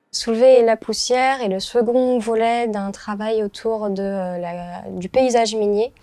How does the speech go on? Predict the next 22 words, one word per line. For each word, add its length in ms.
que 160
j'ai 140
commencé 680
en 160
deux 140
mille 180
dix-huit 400
autour 440
de, 120
euh, 720
l'ancienne 500
mine 280
de 80
cuivre 520
du 120
Rio 220
Tinto 340
dans 120
le 40
sud 220
de 100
l'Espagne, 540